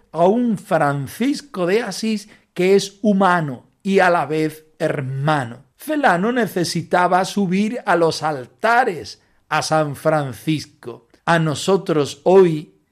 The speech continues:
entendiendo esta expresión,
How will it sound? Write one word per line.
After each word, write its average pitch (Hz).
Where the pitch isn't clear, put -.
entendiendo 180
esta 170
expresión, 226